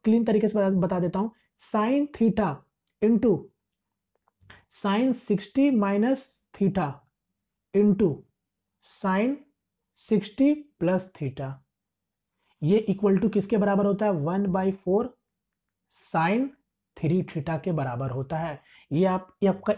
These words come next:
एक फॉर्मूला होता है या फिर एक डेरिवेशन होता है। अब जितना भी क्वेश्चन अगर इस फॉर्मेट में अगर आपको दिख जाए, ठीक है,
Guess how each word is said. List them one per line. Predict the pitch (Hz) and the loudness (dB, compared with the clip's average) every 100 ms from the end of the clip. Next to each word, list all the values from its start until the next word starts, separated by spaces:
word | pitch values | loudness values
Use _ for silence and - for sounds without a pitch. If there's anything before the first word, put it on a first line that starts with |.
| - | -2
एक | 196 - | -4 -6
फॉर्मूला | - 170 165 175 202 | -4 0 2 2 2
होता | 196 202 | 0 2
है | |
या | 196 185 | 2 0
फिर | 175 190 | -2 -2
एक | 180 156 | 0 0
डेरिवेशन | 151 151 147 139 180 | 0 0 -2 -2 -4
होता | 156 131 131 | -6 -6 -10
है। | 127 - _ _ _ _ _ _ _ _ _ _ _ _ _ | -12 -18 _ _ _ _ _ _ _ _ _ _ _ _ _
अब | 190 190 | 0 2
जितना | 151 190 226 | 2 2 2
भी | 240 262 | 2 2
क्वेश्चन | 240 214 233 233 | 2 2 0 -2
अगर | 226 226 | -2 0
इस | 254 - | -2 -2
फॉर्मेट | 196 208 208 240 | 0 2 2 2
में | 226 | 0
अगर | 226 226 | 0 0
आपको | 208 233 | 0 0
दिख | 160 202 | 2 2
जाए, | 165 139 123 - _ _ _ | 2 -2 -8 -16 _ _ _
ठीक | 233 | -2
है, | 240 208 | -2 -2